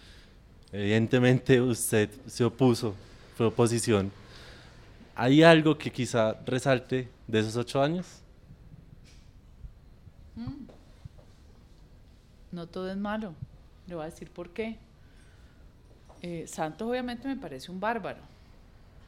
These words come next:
Speaker 2: O sea, es un tipo que jamás hubiera quedado electo de nada. Yo lo he dicho, ni siquiera de la presi-, la, ni presidente de la Junta del edificio donde vive, de nada.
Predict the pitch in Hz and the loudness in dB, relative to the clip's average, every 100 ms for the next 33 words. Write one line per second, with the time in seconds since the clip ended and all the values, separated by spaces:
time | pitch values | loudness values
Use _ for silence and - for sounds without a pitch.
0 | - - 143 131 - 156 - 160 - 196 | -20 -20 -20 -18 -18 -18 -18 -16 -10 -6
1 | 220 233 - - - - - - - - | -6 -8 -14 -20 -20 -20 -20 -20 -20 -20
2 | - - - - 170 160 160 190 202 214 | -20 -20 -8 -6 -4 -6 -6 -4 -2 -2
3 | 214 202 160 170 202 208 - - 185 185 | -4 -2 0 0 -2 -6 -18 -14 -8 -6
4 | 175 - 214 - - - 175 175 190 226 | -8 -6 -6 -8 -20 -10 -6 2 4 6
5 | 220 160 131 - - - 170 185 202 240 | 4 0 -4 -16 -20 -10 -8 -4 -2 -2
6 | 285 - 165 160 151 170 196 226 190 - | -4 -8 -10 -10 -6 -2 0 -2 -4 -10
7 | 175 170 165 - 170 160 - 185 180 - | -8 -8 -8 -14 -10 -10 -8 -8 -8 -8
8 | 175 170 170 160 214 220 190 160 202 208 | -8 -6 -8 -4 -2 -2 -2 -4 -2 -2
9 | 180 147 170 160 196 196 170 139 190 165 | -2 -4 -8 -8 -6 -4 -4 -4 -4 -6
10 | 131 - - - - 156 165 175 175 131 | -8 -16 -20 -20 -14 -8 -2 2 2 -2
11 | - | -8